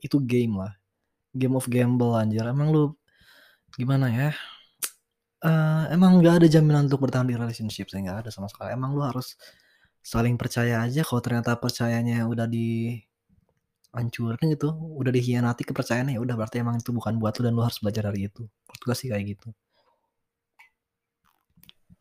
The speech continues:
Gua nggak tahu ya pendapat orang-orang gimana. Tapi gua yakin banyak yang sependapat soal, sama gua soal ngecek akun Instagram dan Twitter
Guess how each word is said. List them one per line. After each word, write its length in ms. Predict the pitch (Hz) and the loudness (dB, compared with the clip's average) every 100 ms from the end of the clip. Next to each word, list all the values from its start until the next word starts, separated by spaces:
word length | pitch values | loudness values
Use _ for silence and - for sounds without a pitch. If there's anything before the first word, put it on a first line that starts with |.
| _ - _ _ _ - - - _ - - _ - - - - - - - _ _ _ - - | _ -20 _ _ _ -4 -4 -10 _ -20 -20 _ -20 -20 -20 -20 -20 -20 -20 _ _ _ -4 8
Gua 160 | 214 | 10
nggak 60 | 185 | 10
tahu 80 | 139 | 8
ya 100 | 160 160 | 6 4
pendapat 240 | 139 131 131 | 2 2 4
orang-orang 240 | 131 135 143 | 2 2 -2
gimana. 200 | 117 127 135 - _ _ _ _ _ - - _ - | -2 -6 -10 -20 _ _ _ _ _ -20 -20 _ -4
Tapi 160 | 165 | 2
gua 240 | 190 175 151 | 6 6 6
yakin 160 | 170 | 2
banyak 160 | 156 139 | 0 0
yang 120 | 139 | -4
sependapat 440 | - 131 123 123 - - | -2 -2 0 -2 -6 -16
soal, 320 | - 123 127 | -6 -2 -2
sama 240 | - 135 131 120 | 0 2 2 4
gua 160 | 127 | 2
soal 640 | 147 - 123 123 123 123 120 - - - - - - _ _ _ _ _ - | 2 0 0 0 0 0 -2 -8 -20 -20 -20 -20 -20 _ _ _ _ _ -4
ngecek 480 | 147 - 147 139 | -2 2 2 2
akun 320 | - 135 139 135 | -4 0 2 2
Instagram 640 | 135 - 131 127 135 135 | 2 0 0 2 0 2
dan 160 | 127 127 | 0 0
Twitter 320 | 127 127 | -2 -2